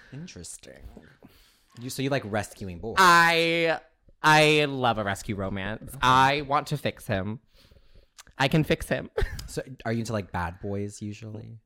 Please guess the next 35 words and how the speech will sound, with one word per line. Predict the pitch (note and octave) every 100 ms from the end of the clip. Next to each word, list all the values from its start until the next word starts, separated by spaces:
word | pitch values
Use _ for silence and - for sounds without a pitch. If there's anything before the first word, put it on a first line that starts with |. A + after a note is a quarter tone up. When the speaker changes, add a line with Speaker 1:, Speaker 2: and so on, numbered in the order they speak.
| -
Speaker 2:
Um, | D#3 D#3+ D3+
I | C#3+
can | D3 G#2
be, | F#2+ G#2
yes. | A#2 - F#3+ - -
Speaker 1:
Okay. | G#2+ - F2+ D2+ G#2 _ _ _ _ _ -
Speaker 2:
Are |
we, | E3 -
she's | -
learning | F3 A#3
about | A#3 F3
my | C#3
type | C#3+ A#2
'cause | B2
she's | A#2+
gonna | B2+
help | C3 B2+
me, | C3+
set | - E3+
me | F3
up | F3+ F#3
with |
somebody. | E3 G#2 F#2
Is | G2+
Speaker 1:
I |
Speaker 2:
that | C#3
Speaker 1:
am, |
Speaker 2:
right? | D#3+ G#3
Speaker 1:
'cause | D#3+
as | D3 D#3+
I |
said, | C#3 F#3 G#2
Betty | A#2+ A2+
is | A2 -
single. | C#3+ F2+ -